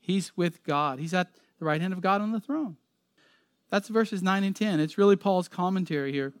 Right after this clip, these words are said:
Paul's just making a commentary. He's saying, "In case you didn't get it with Psalm sixty-eight," and it is hard for us to get it because it's, it's a difficult way that he's laid it out, and we see the translation in English. It's difficult.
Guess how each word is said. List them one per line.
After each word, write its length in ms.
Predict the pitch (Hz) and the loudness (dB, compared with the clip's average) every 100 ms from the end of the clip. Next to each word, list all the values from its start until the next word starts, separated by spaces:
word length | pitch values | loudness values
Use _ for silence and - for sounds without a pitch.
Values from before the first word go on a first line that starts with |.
| _ _ _ _ _ | _ _ _ _ _
Paul's 220 | 170 185 | 0 0
just 120 | 196 | 0
making 260 | 202 190 208 | 0 2 0
a 60 | |
commentary. 540 | 190 190 196 180 160 160 | 2 2 2 0 0 0
He's 100 | 175 | 0
saying, 300 | 180 156 139 - _ _ _ | 0 0 0 -8 _ _ _
"In 100 | 175 | 2
case 240 | 220 240 | 4 6
you 60 | 247 | 4
didn't 220 | 254 214 | 4 6
get 180 | 190 202 | 6 6
it 120 | 170 - | 2 -6
with 160 | - 170 | -6 -4
Psalm 260 | - 180 170 | 0 2 2
sixty-eight," 680 | 185 - - 180 160 135 - _ _ _ _ _ - | -4 -8 -8 -2 -2 -2 -8 _ _ _ _ _ -4
and 100 | 151 | 0
it 100 | 185 | 0
is 120 | 214 | 0
hard 200 | 170 170 | 0 -2
for 120 | - | -2
us 100 | 160 | -4
to 100 | - | -6
get 160 | 139 156 | -6 -6
it 120 | 123 _ _ _ _ _ _ _ | -6 _ _ _ _ _ _ _
because 300 | - 147 147 | -8 -2 -2
it's, 200 | 139 - - _ | -4 -10 -18 _
it's 100 | 147 | -10
a 60 | 165 | -8
difficult 680 | 143 170 170 156 165 151 - _ _ _ _ - | 0 0 0 -4 -2 -2 -6 _ _ _ _ -4
way 280 | 160 160 | 2 2
that 100 | 151 | 2
he's 300 | 143 151 143 - | -2 -4 -6 0
laid 220 | 180 170 | 0 2
it 80 | 160 | 2
out, 180 | 165 | 2
and 100 | 165 | 2
we 120 | 151 151 | 0 0
see 160 | - | -2
the 100 | 175 | -4
translation 560 | 147 165 156 165 160 151 | -4 -4 -2 -2 -2 -2
in 60 | |
English. 340 | 151 175 165 - | 0 0 0 -4
It's 80 | - | 0
difficult. 580 | 190 - 185 180 160 | 0 0 -2 -2 -2